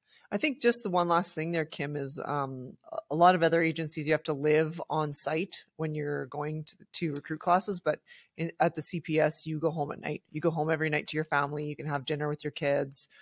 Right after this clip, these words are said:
You can tuck your kids into bed. So you come to classes during the day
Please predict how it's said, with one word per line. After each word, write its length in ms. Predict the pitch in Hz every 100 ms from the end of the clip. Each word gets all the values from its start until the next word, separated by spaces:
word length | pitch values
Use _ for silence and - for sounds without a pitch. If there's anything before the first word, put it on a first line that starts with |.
| _ _
You 100 | 147
can 160 | 156 139
tuck 240 | 156 147
your 60 | 147
kids 260 | 165 147
into 200 | 147 135
bed. 300 | 139 147 143
So 300 | - 143 139 - - -
you 120 | 170
come 300 | - 170 175
to 60 | 170
classes 560 | - 151 151 165 165
during 260 | 147 160 151
the 80 | 151
day 320 | 160 196 233